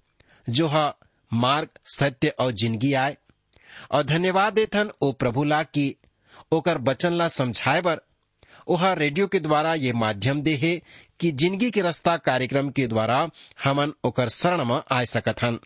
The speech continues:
संगवारी हो, आप मन के सुघर चिट्ठी पाती बर आप मन ला धन्यवाद देत हौ। अपन के गवाही या कोनो प्रकार के प्रश्न है,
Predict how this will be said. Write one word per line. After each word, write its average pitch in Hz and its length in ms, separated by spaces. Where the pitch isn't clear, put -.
संगवारी 120 420
हो, 156 300
आप 165 240
मन 165 140
के 165 200
सुघर 156 440
चिट्ठी 143 400
पाती 135 380
बर 160 220
आप 123 220
मन 120 100
ला 131 180
धन्यवाद 110 540
देत 123 280
हौ। 131 180
अपन 160 300
के 147 180
गवाही 120 600
या 135 200
कोनो 135 240
प्रकार 123 400
के 120 180
प्रश्न 120 420
है, 160 240